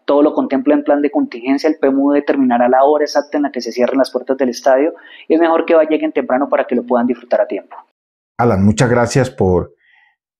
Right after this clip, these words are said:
Speaker 2: haber aceptado esta invitación de esta entrevista para hablar ese tema tan polémico que se ha, eh,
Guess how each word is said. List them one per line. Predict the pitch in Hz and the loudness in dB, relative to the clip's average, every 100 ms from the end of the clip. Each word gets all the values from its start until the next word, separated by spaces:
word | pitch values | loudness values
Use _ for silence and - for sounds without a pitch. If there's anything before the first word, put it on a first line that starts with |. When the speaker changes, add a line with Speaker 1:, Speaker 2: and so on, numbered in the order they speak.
| _ | _
Speaker 2:
haber | 90 85 82 95 135 | -2 0 2 2 2
aceptado | 143 139 - 110 110 | 2 0 -2 0 0
esta | - 120 | 0 2
invitación | 110 98 - 76 - 117 113 120 | 2 0 -2 -4 0 2 4 2
de | 101 92 | 2 0
esta | - | 2
entrevista | 110 95 85 110 117 - 98 | 0 2 2 2 2 -2 -2
para | 85 80 | -2 0
hablar | 87 110 120 120 | 2 2 2 0
ese | 107 120 - | 0 -2 0
tema | 117 113 113 107 | 2 4 2 0
tan | 98 87 | -2 -2
polémico | 92 92 107 110 113 98 | 0 4 4 2 0 0
que | - | -2
se | 76 87 | 0 2
ha, | 87 98 107 - _ _ _ _ _ _ | 2 2 0 -4 _ _ _ _ _ _
eh, | - 107 92 82 80 78 | 0 2 2 2 0 -2